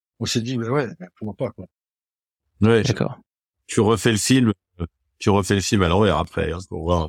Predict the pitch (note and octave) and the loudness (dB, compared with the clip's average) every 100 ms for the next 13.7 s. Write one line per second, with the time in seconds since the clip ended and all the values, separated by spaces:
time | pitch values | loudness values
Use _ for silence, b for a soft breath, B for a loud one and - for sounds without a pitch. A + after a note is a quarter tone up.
0 | - F#2 D#2+ D#2+ A#3 B3 C4 - D3+ D3+ | -6 -8 -6 2 4 4 2 2 2 2
1 | D#3 C#3 D#3+ D#3 D#3+ F3+ G3 D3+ - - | 0 -2 0 2 4 4 4 2 -2 -12
2 | - A2 C3 C3+ B2 A#2+ A2+ A2+ C#3 B2+ | -18 -14 -12 -10 -6 -6 -8 -10 -10 -8
3 | A2 - A#2 A#2+ C3+ G#2+ G2 _ - - | -8 -8 -6 -2 -2 -2 -10 _ -8 0
4 | A2 A#2 B2 B2 A2+ G#2 G#2 A2+ A#2 A2+ | 4 4 4 4 2 0 -2 2 2 2
5 | G2+ G#2 A#2 A2 G2 G#2 A2+ F#2+ G2 A2 | -2 0 2 2 0 -2 -4 -6 -4 -2
6 | A#2 G#2+ _ _ _ - C3 G#2 - _ | -2 -6 _ _ _ -2 0 0 -4 _
7 | _ _ _ _ - - G#2+ A#2+ - - | _ _ _ _ -6 2 2 2 0 0
8 | A2 D3 A#2+ G2+ - G2 G2 G2 G#2 G#2+ | 0 4 2 2 -6 -4 -2 0 -2 -2
9 | A2 A2 G#2+ A#2 - D#3 C3 A2+ A2 F#2+ | -2 -2 -2 0 2 4 4 2 -2 -2
10 | F#2+ F#2 F#2 _ _ _ _ _ _ _ | -6 -10 -16 _ _ _ _ _ _ _
11 | G2 G#2 G#2 G#2+ B2+ B2 B2+ D3 C3 B2+ | -6 0 0 0 0 2 4 2 2 -2
12 | - A#2+ A2+ - A#2+ D#3+ E3 C3+ F3+ D3+ | 0 -2 0 2 4 4 4 4 2 2
13 | - G#2+ G#2+ G#2 G#2 F3 F3+ | -2 -6 -6 -6 -6 -6 -8